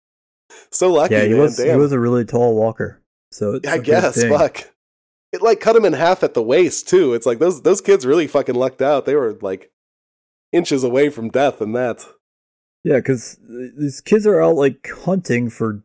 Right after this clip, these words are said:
Speaker 2: deer. They shoot
Speaker 1: Yeah.
Speaker 2: a deer. They know they're gonna alert walkers, and then they didn't bother to, like, learn how to reload a gun after that. They
Speaker 1: Yeah.
Speaker 2: just went out hunting, like, "Oh, we'll be
Speaker 1: And
Speaker 2: safe,
Speaker 1: they don't have
Speaker 2: no
Speaker 1: a
Speaker 2: worries."
Speaker 1: knife?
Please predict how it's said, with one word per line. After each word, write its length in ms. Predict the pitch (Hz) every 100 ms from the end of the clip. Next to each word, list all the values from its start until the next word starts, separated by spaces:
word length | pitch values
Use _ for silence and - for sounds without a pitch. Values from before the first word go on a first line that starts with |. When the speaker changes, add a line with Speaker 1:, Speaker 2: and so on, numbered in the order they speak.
| _ -
Speaker 2:
deer. 560 | 185 151 113 110 107 _ _ _ _
They 140 | 123 117
shoot 260 | - 190
Speaker 1:
Yeah. 200 | 214 139
Speaker 2:
a 40 | 113
deer. 520 | 117 113 117 113 - _ _ _ -
They 180 | 131 120
know 220 | 143 160
they're 140 | 160
gonna 240 | 156 151 143
alert 400 | 135 127 147 -
walkers, 720 | 131 147 139 120 107 110 - _ _ -
and 200 | 107 123
then 460 | 123 120 117 117 - _ -
they 180 | 120 123
didn't 360 | 156 156 135
bother 280 | 143 143 143
to, 120 | 123
like, 220 | 117 110
learn 360 | 113 117 131 135
how 160 | 127 127
to 120 | 110
reload 680 | 104 127 131 117 123 143 131
a 100 | 101
gun 540 | 113 117 151 185 147 _ _ _ -
after 280 | 175 180 214
that. 280 | 220 226 -
They 120 | 160
Speaker 1:
Yeah. 140 | 220 139
Speaker 2:
just 140 | 127
went 160 | 135 135
out 200 | 139 -
hunting, 420 | 143 165 196 190
like, 600 | 175 131 127 - - _ _ _ _ _
"Oh, 160 | 233 214
we'll 140 | 175
be 100 | 165
Speaker 1:
And 60 | 139
Speaker 2:
safe, 60 | 165
Speaker 1:
they 60 |
don't 120 | 196
have 180 | 208 170
Speaker 2:
no 60 | 170
Speaker 1:
a 80 | 165
Speaker 2:
worries." 320 | 120 117
Speaker 1:
knife? 80 | -